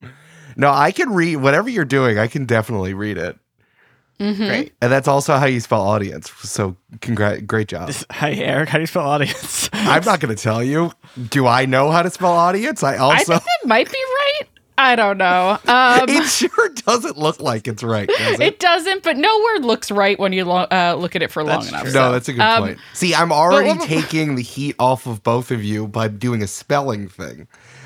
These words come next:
Speaker 1: So that's
Speaker 2: Uh,
Speaker 1: gonna, people are gonna concentrate on how to spell audience instead more than anything else.
Speaker 2: So we should talk about what we're doing here today, because Eric can have his opinions on all of the normal vanilla ass D and D classes that we don't have to talk about here today.
Speaker 3: <laughs>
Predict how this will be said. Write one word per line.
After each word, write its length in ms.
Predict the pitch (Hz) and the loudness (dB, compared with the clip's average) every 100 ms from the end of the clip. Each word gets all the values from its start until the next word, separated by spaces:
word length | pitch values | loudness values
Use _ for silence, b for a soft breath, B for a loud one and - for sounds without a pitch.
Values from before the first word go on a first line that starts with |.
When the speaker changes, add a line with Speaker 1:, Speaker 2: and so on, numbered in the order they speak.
| B | B
Speaker 1:
So 180 | - 123 | -6 0
that's 420 | 123 127 196 208 | 4 4 4 2
Speaker 2:
Uh, 60 | 131 | 2
Speaker 1:
gonna, 220 | 120 117 | 2 0
people 240 | 143 143 | -2 0
are 60 | 143 | 0
gonna 140 | 120 | 0
concentrate 480 | 120 120 110 117 113 | 0 0 -2 -2 0
on 160 | 107 104 | 0 -2
how 200 | 110 120 | -2 -2
to 80 | 110 | -2
spell 400 | - 107 107 98 | -4 -4 -4 -2
audience 460 | 123 123 101 98 95 | 0 0 -2 -8 -12
instead 460 | 98 - 107 87 | -14 -6 -4 -4
more 180 | 87 98 | -8 -8
than 160 | 76 67 | -8 -14
anything 280 | 67 62 | -16 -16
else. 260 | 67 - - _ _ _ _ _ - | -16 -18 -20 _ _ _ _ _ -18
Speaker 2:
So 240 | - 285 | -2 -2
we 140 | 262 311 | 0 0
should 200 | 403 311 | -2 0
talk 280 | 311 277 240 | 0 0 0
about 220 | 220 190 | 0 0
what 100 | 196 | 0
we're 100 | 170 | -4
doing 320 | 156 143 143 | -4 -6 -4
here 200 | 175 151 | -6 -6
today, 340 | 151 143 113 | -6 -6 -4
because 540 | 143 165 165 160 160 156 | -4 -6 -4 -2 -2 -2
Eric 320 | 202 240 277 | 0 0 0
can 100 | 233 | 0
have 240 | 214 190 | 2 0
his 180 | 185 180 | 0 -6
opinions 680 | 180 - 175 170 156 156 156 | -6 -4 -4 -2 -4 -6 -6
on 520 | - 156 156 147 147 | -4 -2 -2 -2 -4
all 380 | 147 156 156 156 | -2 0 0 0
of 160 | 151 156 | -4 -6
the 580 | 156 151 147 147 147 - | -4 -4 -4 -4 -6 -4
normal 800 | 185 190 185 180 175 165 160 156 | -4 0 0 0 0 0 0 -2
vanilla 540 | 156 165 156 156 165 - | -4 -4 -2 0 0 0
ass 300 | 143 151 - | 0 -2 -4
D 240 | - 156 | -8 -6
and 140 | 147 156 | -6 -4
D 160 | 151 | -6
classes 680 | 143 156 147 143 - - 147 | -4 -4 -2 -4 -8 -10 -6
that 220 | 139 156 | -6 -4
we 100 | 190 | -4
don't 180 | 180 147 | -4 -4
have 120 | - - | -6 -6
to 40 | |
talk 260 | - 143 - | -4 -4 -2
about 220 | 151 143 | -4 -4
here 180 | 156 113 | -6 -8
today. 680 | - 143 160 143 131 135 | -10 -4 -2 -2 -2 -4
Speaker 3:
<laughs> 60 | 135 | -6